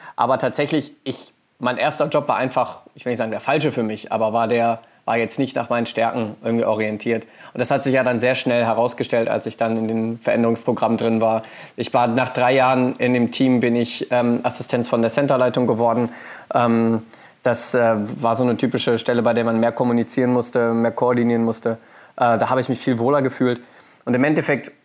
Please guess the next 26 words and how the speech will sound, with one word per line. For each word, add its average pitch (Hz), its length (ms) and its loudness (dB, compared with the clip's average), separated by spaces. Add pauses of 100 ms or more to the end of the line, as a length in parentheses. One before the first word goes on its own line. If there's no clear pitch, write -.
meine 135 300 2
erste 147 240 -2
Prämisse 143 420 0
war 123 120 2
damals, 127 520 -2
wie 135 220 -4
steuere 135 300 0
ich 131 100 -4
ein 127 60 -2
Unternehmen? 120 580 -2
Und 117 140 -4
damals 120 320 -2
dachte 123 200 -4
ich, 117 60 -6
das 117 200 -6
ist - 180 -16
komplett 120 320 -4
über 117 140 -2
Kosten, 143 380 -8
über 113 160 -2
Geld, 135 380 -2
über 113 380 -2
die 113 100 -8
Struktur 151 760 -4
von 120 180 -4
den, 117 300 -6